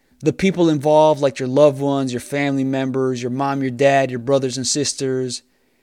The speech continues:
your friends, your significant other, what they did, how they behaved,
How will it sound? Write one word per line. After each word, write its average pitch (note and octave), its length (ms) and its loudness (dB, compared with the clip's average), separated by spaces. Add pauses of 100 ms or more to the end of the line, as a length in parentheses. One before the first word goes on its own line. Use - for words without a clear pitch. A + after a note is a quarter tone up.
(100)
your C3+ 140 -2
friends, D#3+ 640 2
your C3+ 100 0
significant D3 600 -4
other, C#3 580 0 (640)
what F#3 260 0
they F3+ 120 6
did, D3 600 2 (100)
how - 160 -2
they E3+ 120 0
behaved, D3 760 -2